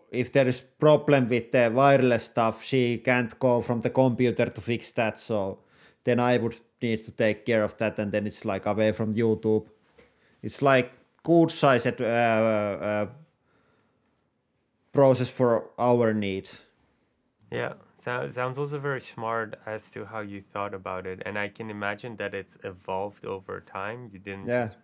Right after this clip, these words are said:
Speaker 2: pop up with all that setup. Um, how long did it take you to start getting the, this setup that you have right now?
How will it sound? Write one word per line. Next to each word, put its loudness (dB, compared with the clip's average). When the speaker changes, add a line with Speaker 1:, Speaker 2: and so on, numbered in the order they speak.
Speaker 2:
pop -6
up -6
with -8
all -6
that -10
setup. -12
Um, -4
how -4
long -4
did -10
it -14
take -14
you -20
to -14
start -8
getting -10
the, -14
this -10
setup -10
that -16
you -16
have -14
right -16
now? -12